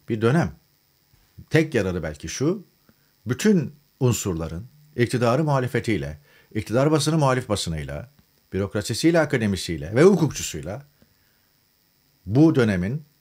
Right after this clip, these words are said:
birer paydaşı, birer işbirlikçisi, birer ortağı olduğunun ortaya çıkması, görülmesi.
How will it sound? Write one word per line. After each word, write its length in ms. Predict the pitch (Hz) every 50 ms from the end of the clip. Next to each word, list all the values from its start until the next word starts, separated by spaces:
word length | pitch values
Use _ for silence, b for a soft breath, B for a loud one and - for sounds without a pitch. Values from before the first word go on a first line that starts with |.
| _ _ -
birer 240 | 120 107 113 117 -
paydaşı, 520 | - 104 101 95 101 98 - 160 135 - - _ _ _ _ _ _ _ _ _ _ _ -
birer 160 | 104 110 120
işbirlikçisi, 720 | 123 147 143 - 170 143 113 95 - - 85 - - - 73 - _ _ _ _ _ _ _ _ _ _
birer 160 | 107 117 135 135
ortağı 520 | 113 98 90 - 110 113 131 139 117 - - _ _ -
olduğunun 540 | 107 107 101 90 104 101 110 110 104 87 -
ortaya 320 | - 95 85 - - 73 71
çıkması, 400 | - - - 71 73 - - 78
görülmesi. 540 | 71 80 71 69 65 - - - - -